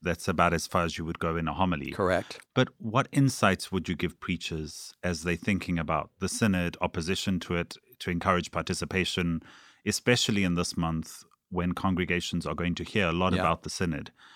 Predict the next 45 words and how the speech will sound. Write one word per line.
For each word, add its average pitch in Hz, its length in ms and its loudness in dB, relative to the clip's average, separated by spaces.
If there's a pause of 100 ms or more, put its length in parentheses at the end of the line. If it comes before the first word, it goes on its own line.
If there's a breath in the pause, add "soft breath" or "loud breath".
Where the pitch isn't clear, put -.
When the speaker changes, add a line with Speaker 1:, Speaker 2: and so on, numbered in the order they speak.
(240 soft breath)
Speaker 1:
How 104 140 6
would 113 220 2
you 95 80 2
encourage 87 480 2
us 76 260 -6
to - 140 -4
address 82 360 -2
it 82 80 -4
in 78 120 -4
our 71 120 -2
homilies? - 400 -8
Speaker 2:
That's 117 200 2
a 123 80 6
great 104 260 6
question. 98 380 4
I 117 140 4
think, 135 260 4
well, 135 140 6
certainly 175 340 6
I 113 100 8
would 104 140 6
start 98 260 4
with 98 160 0
the 92 100 2
gospel 85 380 0
readings. 82 260 -2
I 98 220 4
often 95 260 0
think, 90 260 -4
I 104 40 2
mean, 98 140 2
you 101 160 2
really 101 240 6
have 90 160 0
to - 80 -10
start 87 220 -2
with 95 100 -8
the 92 100 -4
gospels, 85 580 -6
and 82 180 -4
that 87 180 -4
should - 120 -4
come 85 180 -6
first. 82 440 -4
And, 80 280 -10